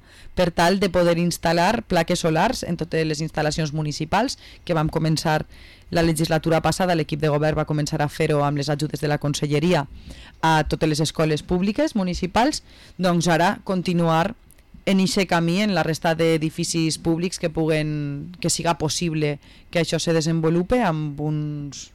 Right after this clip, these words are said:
amb uns seixanta mil euros de consignació. Aleshores, és el que hem tractat de reflectir en ixe pressupost, que nosaltres,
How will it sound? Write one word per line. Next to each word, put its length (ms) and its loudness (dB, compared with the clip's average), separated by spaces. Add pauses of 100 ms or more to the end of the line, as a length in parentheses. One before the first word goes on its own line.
amb 300 -6
uns 180 -2
seixanta 320 -2
mil 140 0
euros 260 0
de 100 -2
consignació. 720 -6 (840)
Aleshores, 460 4
és 160 2
el 160 2
que 140 0 (480)
hem 180 0
tractat 320 0
de 80 2
reflectir 480 -4
en 80 0
ixe 320 -2
pressupost, 640 -4 (420)
que 140 2
nosaltres, 840 2